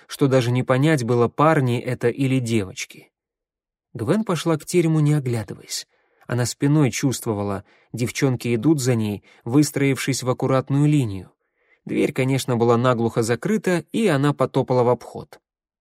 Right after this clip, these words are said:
Окно, ведущее в хлев с коровами, она узнала и снаружи, крохотное, с паутинкой в углу.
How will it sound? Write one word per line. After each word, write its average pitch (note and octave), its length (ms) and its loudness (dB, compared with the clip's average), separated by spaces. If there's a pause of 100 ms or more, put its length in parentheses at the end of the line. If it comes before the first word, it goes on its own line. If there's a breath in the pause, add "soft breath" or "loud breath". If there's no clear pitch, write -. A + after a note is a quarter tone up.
(360)
Окно, B2+ 380 -2
ведущее B2+ 560 -2
в - 60 -10
хлев C3 300 -4
с - 60 -8
коровами, A#2+ 600 0 (300 loud breath)
она B2+ 260 0
узнала C3+ 420 0
и C#3 160 -2
снаружи, D3 640 -2 (380 soft breath)
крохотное, C3 640 0
с - 100 -8
паутинкой C#3 600 0
в C#3 120 2
углу. A#2 400 -2